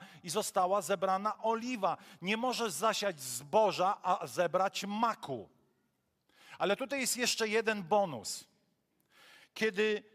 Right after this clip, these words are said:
siejesz to, co siejesz, to zbierasz rzeczy, których nie siałeś, to znaczy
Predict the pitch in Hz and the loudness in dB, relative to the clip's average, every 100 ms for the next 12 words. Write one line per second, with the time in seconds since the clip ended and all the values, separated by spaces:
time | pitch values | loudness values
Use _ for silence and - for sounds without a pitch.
0 | _ _ _ - - - - 269 294 247 | _ _ _ -4 0 2 2 0 0 2
1 | 190 - 202 - 185 - - 254 202 147 | 0 0 -2 -2 -2 0 0 0 0 0
2 | 190 - - _ _ _ _ 208 185 151 | -2 -6 -10 _ _ _ _ 0 0 -4
3 | 151 254 254 220 - 220 247 226 - - | 0 2 4 2 2 2 0 -2 -6 -4
4 | 220 208 - 202 190 - 240 254 240 180 | -2 -2 -4 -6 0 0 2 4 4 2
5 | 160 185 151 190 196 | -2 -6 -2 0 0